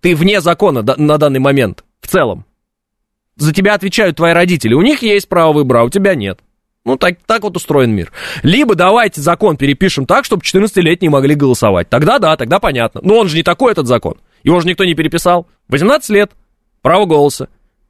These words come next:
В семнадцать его нет, в шестнадцать нет, в четырнадцать нет, в десять нет. А вот восемнадцать есть, и дальше есть тоже. А, потому что подростки понимают, что выборы липовые, поэтому, а, он и незаконно выходит, пишет Бегин. Бегин,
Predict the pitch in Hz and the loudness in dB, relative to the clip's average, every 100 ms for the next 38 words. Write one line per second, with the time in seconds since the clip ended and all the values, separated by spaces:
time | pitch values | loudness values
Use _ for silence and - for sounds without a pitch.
0 | _ _ _ - 185 233 262 214 185 156 | _ _ _ 0 2 2 0 0 2 0
1 | 160 - - 165 190 220 - 156 151 - | -2 -6 -6 -2 0 -2 -2 -2 -2 -4
2 | - - 190 226 - 147 156 _ - - | -6 0 0 -2 -2 -2 -2 _ -12 -12
3 | - 139 147 190 - 165 147 - - - | -8 -2 0 0 0 0 0 -4 -20 -20
4 | - _ - 135 202 285 370 359 - 202 | -20 _ -4 -2 0 2 2 0 -2 -2
5 | 220 - - - 147 175 220 - - 135 | -2 -8 -20 -4 0 0 -2 -8 -8 0
6 | 135 131 110 127 131 _ - - - - | 0 0 -2 -2 -4 _ -20 -18 -14 -14
7 | - - - - - 165 180 175 151 175 | -12 -12 -12 -12 -2 0 2 0 0 0
8 | 202 233 - - 175 170 247 - 165 151 | 2 0 -2 -2 -2 0 0 0 -2 0
9 | 156 180 226 175 - 147 202 165 139 139 | 2 2 2 -2 -2 0 0 2 2 2
10 | 208 196 147 147 170 170 151 139 135 135 | 2 0 2 0 0 2 0 2 2 2
11 | 131 160 180 156 156 143 135 - 196 190 | 2 2 0 0 0 2 0 2 2 2
12 | 147 135 139 156 120 - 113 123 127 131 | 0 0 0 0 -2 -4 -4 -2 0 0
13 | 107 85 143 247 175 113 | 0 -4 -2 0 -2 -4